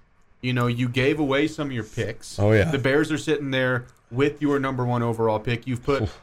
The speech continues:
Speaker 1: all of your eggs in the Bryce Young basket.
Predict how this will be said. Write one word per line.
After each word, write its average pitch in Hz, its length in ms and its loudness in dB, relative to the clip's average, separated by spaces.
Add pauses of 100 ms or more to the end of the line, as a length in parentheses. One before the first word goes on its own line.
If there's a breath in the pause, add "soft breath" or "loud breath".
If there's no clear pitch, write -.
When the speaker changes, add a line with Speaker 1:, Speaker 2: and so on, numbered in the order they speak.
Speaker 1:
all 135 300 2
of 151 140 -2
your 139 160 2
eggs 127 560 0
in 135 160 -6
the 147 80 -2
Bryce 123 440 -2
Young 127 220 0
basket. 110 640 -2